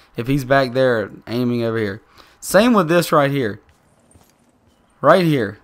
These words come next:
This is another side right here. They can just constantly lane that. Even though you can jump up and wall run,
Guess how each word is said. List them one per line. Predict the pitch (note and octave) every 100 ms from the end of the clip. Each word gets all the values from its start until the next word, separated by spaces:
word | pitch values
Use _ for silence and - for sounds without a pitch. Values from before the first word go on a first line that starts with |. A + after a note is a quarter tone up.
| _ _ _ -
This | C3
is | D3+
another | E3 E3+ E3+ D3+
side | - C#3
right | B2+ B2
here. | A2
They | G#2 C#3
can | D3+
just | C3+
constantly | - D3 C#3+ - D#3 C#3+
lane | C3 C3 B2
that. | G#2 G2 -
Even | - F#3+ G#3+
though | G#3+
you | G3 F#3
can | - D#3+ F#3 E3
jump | B2+ D3+ D#3+
up | E3+ D#3+
and | B2+ A#2+
wall | B2+ E3
run, | F#3+ A#3+ A3